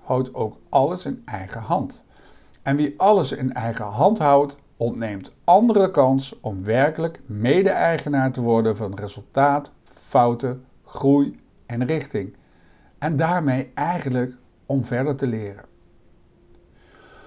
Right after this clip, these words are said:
Pas toen hij weer een team dreigde kwijt te raken, kwam die omslag. Niet door een cursus,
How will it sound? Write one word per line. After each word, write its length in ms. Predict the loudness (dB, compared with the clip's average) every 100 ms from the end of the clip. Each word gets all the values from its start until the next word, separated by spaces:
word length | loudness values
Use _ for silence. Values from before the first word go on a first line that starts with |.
| -20 0
Pas 220 | 2 4
toen 160 | 6 6
hij 340 | 6 4 0 -6
weer 400 | 2 4 4 4
een 140 | 0
team 240 | 2 2
dreigde 360 | 2 0 -4 -6
kwijt 300 | -2 0 0
te 60 | 0
raken, 540 | 0 0 -2 -8 -10 _ _
kwam 220 | 0 2 2
die 120 | 0
omslag. 560 | -4 -10 -14 -16 -20 _ _ _ _ _ _ _ _
Niet 460 | -2 2 0 -2 -4
door 140 | -2
een 100 | -2
cursus, 680 | -2 -2 -2 -2 -4 -6